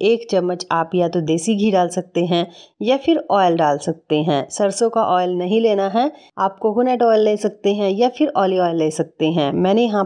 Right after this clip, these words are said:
पर लिया है एक चम्मच ऑलिव ऑयल और एक छोटा चम्मच डालेंगे इसमें सरसों के दाने और चार से पाँच डाल लेते हैं इसमें कड़ी पत्ता। इस तरह से धोकर आपने डालना है और इनको फ्राई कर देना है।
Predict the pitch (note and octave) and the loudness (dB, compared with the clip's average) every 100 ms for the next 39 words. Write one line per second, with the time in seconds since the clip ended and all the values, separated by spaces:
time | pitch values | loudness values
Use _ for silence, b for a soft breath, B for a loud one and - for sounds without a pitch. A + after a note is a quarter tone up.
0 | G3 F3 E3+ E3 D#3+ A3+ C4 b b - | -2 -2 0 0 0 -2 -4 b b -2
1 | A#3 A#3 G3 F#3 A3 - - F3 F3 D#3+ | -2 0 -2 0 -2 -4 -2 0 2 2
2 | D3+ C#3+ - F#3 G3 - G#3 A#3+ A#3 A3 | 0 -2 -2 -2 0 0 0 0 -2 -4
3 | A#3 B3 G#3+ F#3+ F3 D#3+ D#3+ E3 D#3+ F#3 | -2 0 0 0 0 0 0 0 0 0
4 | A3+ D4 B B _ A#3 A3 A3 F3+ F3+ | 0 0 B B _ -2 -2 0 -2 0
5 | B3+ A#3+ E3 D#3+ D3+ D3+ C3 - _ _ | 0 0 -2 0 0 0 -2 -6 _ _
6 | _ - A#3+ A#3+ - A#3 C4+ C#4+ C4 B3 | _ -2 -2 -2 -2 0 0 0 -2 -2
7 | G3 F#3+ F#3+ - _ _ _ F3+ F3+ F#3 | -2 -2 -4 -10 _ _ _ -2 0 0
8 | F3+ E3+ E3+ E3+ E3 - G3 C#4+ - _ | -2 -2 0 0 0 0 0 0 -2 _
9 | _ - F#3+ F#3 B3+ C#4+ - E3+ - - | _ -4 0 0 0 -4 -4 -6 -4 -2
10 | D#3 G3+ - E3+ E3+ F3+ E3 F3+ E3+ E3 | -2 -2 -2 -2 0 -2 -2 -2 0 0
11 | D3 E3 D3+ D3 C#3+ D#3+ F3+ A3+ D4+ B | 0 -2 0 0 0 -2 -2 -2 -4 B
12 | B - B3 A#3+ A#3 A3+ D#4 F4+ F4+ - | B -2 0 2 0 -2 0 0 -4 -4
13 | G#3 F3 E3 E3+ D#3 D#3+ D#3 D3+ D#3+ D3 | 0 0 0 -2 0 0 0 0 -2 -2